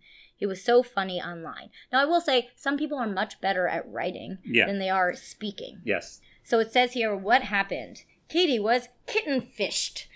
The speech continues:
Speaker 1: A practice so common in the world of modern dating that we at Hinge had to give it a name. The definition, the phenomenon of well-intentioned dating app users presenting themselves in an unrealistically positive light.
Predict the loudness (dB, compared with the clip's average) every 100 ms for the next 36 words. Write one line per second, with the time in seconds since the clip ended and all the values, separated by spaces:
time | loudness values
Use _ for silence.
0 | -18 -16 2 4 4 0 0 0 0 2
1 | 2 2 0 -4 -4 -4 -4 -6 -4 -2
2 | 0 2 4 2 2 -4 -10 -8 -6 -2
3 | 0 -2 -2 -4 -4 -4 -6 -6 -6 -6
4 | -4 -4 -4 -6 -12 _ -12 -4 -2 -2
5 | -6 -6 -4 -4 -4 -10 -8 -8 -4 0
6 | 2 2 2 2 2 -2 -8 -6 -4 -4
7 | -2 4 6 6 0 -2 -2 -2 -2 0
8 | 0 -2 -2 -2 -2 -4 -8 -6 -8 -8
9 | -6 -2 2 2 2 0 -4 -2 0 0
10 | -4 -10 -12 -4 0 2 2 0 0 0
11 | -2 -4 -4 -4 -4 -6 -16 -8 2 4
12 | 4 2 0 -2 -2 0